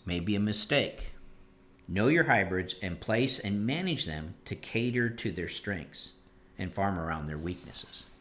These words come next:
Take this same farm. Use V R T to pull the populations down on those side hills and light soils. While pushing in the heavier soils. Select a pendulum to semi-pendulum leaf structure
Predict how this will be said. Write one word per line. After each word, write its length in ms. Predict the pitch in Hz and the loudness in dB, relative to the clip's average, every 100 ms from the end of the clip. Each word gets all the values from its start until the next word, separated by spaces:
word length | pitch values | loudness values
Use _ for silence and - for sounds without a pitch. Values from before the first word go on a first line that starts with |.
| - | -8
Take 280 | - 151 156 | 4 4 6
this 160 | 175 170 | 4 4
same 280 | - 151 135 | 4 6 4
farm. 360 | 123 117 76 - - - - - - | 4 4 4 -4 -14 -20 -20 -20 -10
Use 300 | - 104 104 | 2 4 4
V 300 | 90 117 135 | 4 6 8
R 100 | 165 | 8
T 460 | 175 - 87 82 120 - - - - - - - - | 6 2 2 0 -4 -10 -20 -20 -20 -20 -20 -20 -8
to 80 | - | -6
pull 220 | - 104 | 0 2
the 80 | 95 | 2
populations 720 | 98 98 - 107 117 123 131 | 2 2 4 4 4 2 0
down 400 | - 117 98 92 | 4 6 6 4
on 180 | 90 87 | 2 2
those 200 | 92 98 | 2 2
side 280 | - 104 107 | 2 2 4
hills 300 | 110 110 113 | 2 4 2
and 140 | 104 | 2
light 260 | 92 101 107 | 2 2 0
soils. 540 | - 90 82 101 - - - - - - - - - - - - | 0 0 0 -4 -8 -12 -20 -20 -20 -20 -20 -20 -20 -20 -20 -10
While 200 | - 98 | 0 2
pushing 420 | 95 139 131 156 143 | 4 4 6 4 4
in 100 | 135 | 4
the 80 | |
heavier 320 | 110 107 80 76 | 4 2 0 -4
soils. 500 | - - - - - - - - - - - - - - - - - | -6 -6 -10 -12 -12 -16 -20 -20 -20 -20 -20 -20 -20 -20 -20 -20 -8
Select 480 | - 110 104 104 104 | 2 8 8 8 2
a 60 | |
pendulum 840 | - 143 143 156 151 160 165 160 156 | -2 4 6 8 8 8 8 6 6
to 80 | 120 | 4
semi-pendulum 880 | - 147 135 - 139 143 139 135 117 | 4 6 6 4 2 4 4 4 6
leaf 200 | 127 123 | 4 2
structure 480 | - 98 - 151 | 2 2 2 -4